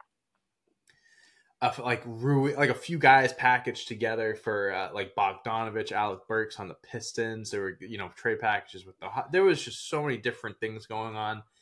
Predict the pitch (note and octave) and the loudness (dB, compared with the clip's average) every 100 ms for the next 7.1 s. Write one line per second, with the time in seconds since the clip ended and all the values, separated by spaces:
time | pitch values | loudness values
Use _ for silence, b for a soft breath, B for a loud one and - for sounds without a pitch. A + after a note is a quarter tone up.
0 | _ _ _ - G#3 E3 D#3 D3 D3 A#2+ | _ _ _ 2 2 4 2 2 0 0
1 | A#2 G2+ A#2+ A#2 A#2 B2 - - - G#2+ | -6 -10 -8 -6 -4 -6 -8 -10 -4 0
2 | G2+ G2 G2+ - A#2 A2 F#2 A#2+ B2 - | 0 -2 -10 0 4 4 2 4 4 2
3 | A2+ G2+ - F#2 F#2+ F#2+ F#2+ F#2 - F#2 | 0 0 -4 -8 -8 -6 -6 -6 -10 -14
4 | - G#2+ G2 G2 F#2 G2+ F#2+ - A2 G2 | -8 -2 0 0 -4 -8 -10 -4 -2 -2
5 | F#2 F#2+ G#2+ A2 - - - - G#2+ G2 | -6 -10 -8 -8 -10 -16 -16 -12 -12 -6
6 | G2 F#2 - - G#2+ G2+ G#2 G#2 A2 G#2+ | -6 -6 -6 -4 -4 -4 -12 -10 -4 -2